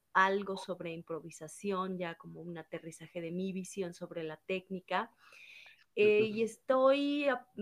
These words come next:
Speaker 1: pues, preparando un espectáculo que va a ser, eh, pues, ahora sí que estas cosas extrañas de teatro Zoom,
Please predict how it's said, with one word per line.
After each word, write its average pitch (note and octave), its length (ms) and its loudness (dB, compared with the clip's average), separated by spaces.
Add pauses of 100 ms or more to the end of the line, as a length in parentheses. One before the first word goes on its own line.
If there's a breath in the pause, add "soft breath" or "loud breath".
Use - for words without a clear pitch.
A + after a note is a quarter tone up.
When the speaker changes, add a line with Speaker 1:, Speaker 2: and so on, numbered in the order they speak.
(140)
Speaker 1:
pues, A3 180 -2
preparando B3 600 2
un B3 100 -2
espectáculo A#3 800 -4
que G#3 100 -4
va F#3+ 120 -2
a G#3+ 40 -6
ser, G#3 680 -4
eh, E3+ 260 -8
pues, D#3+ 240 -6 (120)
ahora F3+ 220 -2
sí F#3+ 160 -10
que E3 460 -4 (760 soft breath)
estas B3+ 540 -2
cosas A#3+ 320 -2
extrañas G#3+ 640 -2
de F#3 300 -2 (440 soft breath)
teatro F#3 840 4
Zoom, A#3+ 640 2